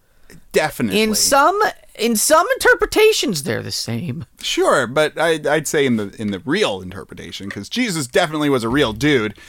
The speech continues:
Speaker 1: I think he, he partied. So, uh, in Jesus, we, uh, party. <laughs>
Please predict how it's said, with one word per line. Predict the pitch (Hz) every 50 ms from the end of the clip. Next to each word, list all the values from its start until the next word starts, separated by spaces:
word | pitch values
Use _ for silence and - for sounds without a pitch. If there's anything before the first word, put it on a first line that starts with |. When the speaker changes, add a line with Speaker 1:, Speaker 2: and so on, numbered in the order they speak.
| - - - -
Speaker 1:
I | 131 131
think | 123 143 127 -
he, | 123 110 - _ _ _ - 113
he | 117 117 104
partied. | - 101 87 85 80 87 -
So, | - 113 104 98 98 90 -
uh, | 107 104 98 95 92 92 95
in | 117 117 120 120
Jesus, | 101 - 131 131 123 131 123 - -
we, | 117 107 104 104 95 - 101 101 - _ _ - _ _ _ -
uh, | 98 98 92 -
party. | - - 90 73 - - _ - - - - - - - - - - 427
<laughs> | 427 415